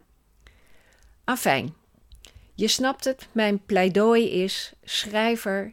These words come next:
denk ook aan jezelf als merk. En doe dat niet af als iets dat commercieel is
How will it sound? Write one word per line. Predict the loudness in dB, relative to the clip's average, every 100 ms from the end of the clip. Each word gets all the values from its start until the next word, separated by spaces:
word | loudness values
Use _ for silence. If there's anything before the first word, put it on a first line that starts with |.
| -14
denk | -10 -2 0 0 0
ook | 2 2 -2 -10
aan | -4 -2
jezelf | -2 -2 -2 -2 -6 -12
als | -10 -6
merk. | -2 0 -2 -4 -12 -20 -20 _ _ _ _ _ _
En | -6 -4
doe | 0
dat | 0 2
niet | 0 0
af | -2 -2 -4 -10
als | -8 -8
iets | -6 -6 -6 -10 -12 -14
dat | -12 -10 -12 -10
commercieel | -6 -6 -4 -2 0 0 0
is | -2 -4 -4 -6 -8